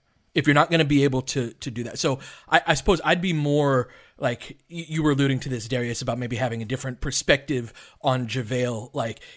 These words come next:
if it were Dwight and somebody who I just described, I,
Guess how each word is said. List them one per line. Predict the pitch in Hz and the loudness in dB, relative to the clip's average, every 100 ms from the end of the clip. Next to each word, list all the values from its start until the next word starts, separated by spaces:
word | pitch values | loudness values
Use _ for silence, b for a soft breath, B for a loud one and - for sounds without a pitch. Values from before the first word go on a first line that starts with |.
| - | -4
if | 135 | 2
it | 190 | 4
were | 190 | 4
Dwight | 147 123 139 151 - _ | 0 2 2 2 -2 _
and | 151 147 143 | 0 0 -2
somebody | 120 - 147 143 135 | -4 -2 0 0 0
who | 135 131 131 - | 0 -2 -4 -6
I | 135 131 | -4 -2
just | 127 - | -4 -8
described, | 113 - 170 180 185 180 B B | -8 -4 -2 -2 -4 -10 B B
I, | - | -4